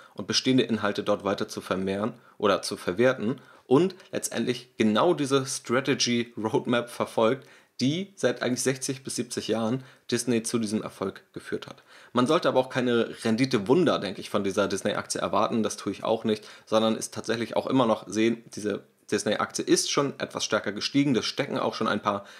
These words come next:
Wachstumsfantasien drin und es ist eher ein vergleichsweise sicherer Titel, der noch etwas Rendite liefern kann,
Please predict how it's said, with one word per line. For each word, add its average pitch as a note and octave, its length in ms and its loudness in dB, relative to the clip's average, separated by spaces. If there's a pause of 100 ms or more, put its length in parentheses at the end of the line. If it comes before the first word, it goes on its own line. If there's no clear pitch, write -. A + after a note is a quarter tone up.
(140)
Wachstumsfantasien G2 880 -4
drin A2+ 320 0 (280)
und A2+ 80 0
es - 140 0
ist - 160 -8
eher A2 180 2
ein G#2+ 100 -2
vergleichsweise G2+ 540 -2
sicherer G2+ 520 -2
Titel, B2 400 0 (180)
der G2+ 80 -2
noch G#2+ 200 -2
etwas A2+ 340 -2
Rendite G2 260 -2
liefern G2+ 420 -2 (300)
kann, A2+ 280 0